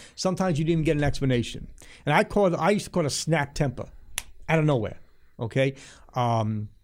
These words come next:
and it was bad 'cause sometimes, like I said, when you're abused physically, what's going through your head is not even so much pain. You're going through, sometimes he'd just do it for, like, a second or so, and we were done. And sometimes he'd be chasing me around. I'd, I'd run, chase me around.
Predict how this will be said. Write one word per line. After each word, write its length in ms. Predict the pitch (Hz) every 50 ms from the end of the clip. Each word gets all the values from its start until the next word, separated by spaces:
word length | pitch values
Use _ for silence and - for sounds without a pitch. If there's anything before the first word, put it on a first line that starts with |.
| _ _ _ - _ _ _ - - -
and 100 | 175 226
it 80 | 269
was 140 | 277 269 -
bad 220 | - 285 311 311 -
'cause 140 | 240 - -
sometimes, 520 | - 254 285 285 - - 254 254 233 -
like 160 | 233 220 -
I 100 | 214 196
said, 300 | - - - 220 220 202
when 120 | 180 185 190
you're 100 | 190 190
abused 460 | 165 139 190 214 226 214 - - -
physically, 560 | - 220 202 160 147 - 123 123 127 120 - - - - - - - - - - - _ _ _ _ _ _
what's 220 | - 165 170 165 -
going 240 | 202 254 302 311 -
through 100 | 262 226
your 80 | 208
head 220 | 147 214 233 220 180
is 320 | 160 151 147 143 135 135
not 120 | 156 202
even 120 | 269 254 196
so 80 | 190
much 180 | 175 - - -
pain. 460 | - - 208 285 294 196 151 139 139
You're 100 | 147 151
going 240 | 139 170 196 220 208
through, 440 | 208 - 190 180 175 170 165 - - - -
sometimes 560 | - - - 214 233 233 - 214 214 202 -
he'd 160 | - 190 156 156
just 160 | 190 135 127
do 180 | 151 185 190 185
it 140 | - - -
for, 120 | - -
like, 160 | - 151 131 -
a 40 | -
second 300 | - 196 185 185 208 196
or 40 | 180
so, 320 | - - 208 202 202 170
and 100 | 160 147
we 100 | 147 151
were 120 | 147 143
done. 460 | 135 120 156 185 233 277 320 339 294 - - - - - - -
And 120 | 131 120 -
sometimes 340 | - 165 143 127 160 143 120
he'd 80 | 135
be 100 | 139 135
chasing 380 | - - 147 139 139 135 - 147
me 60 | 139
around. 200 | 135 143 139 135
I'd, 260 | 123 127 127 120 -
I'd 160 | - 156 131 117 131
run, 220 | 156 160 156 143
chase 280 | - - 160 147 - -
me 80 | 147
around. 260 | 139 143 147 139 135